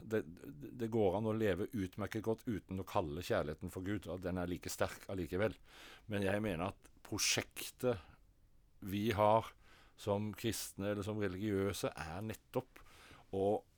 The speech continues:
løfte opp den kjærligheten så godt, altså hjelpe hverandre til å leve den kjærligheten så godt som overhodet mulig,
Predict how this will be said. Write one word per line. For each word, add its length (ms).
løfte 760
opp 320
den 340
kjærligheten 720
så 300
godt, 360
altså 180
hjelpe 400
hverandre 320
til 180
å 60
leve 600
den 220
kjærligheten 540
så 200
godt 320
som 180
overhodet 800
mulig, 320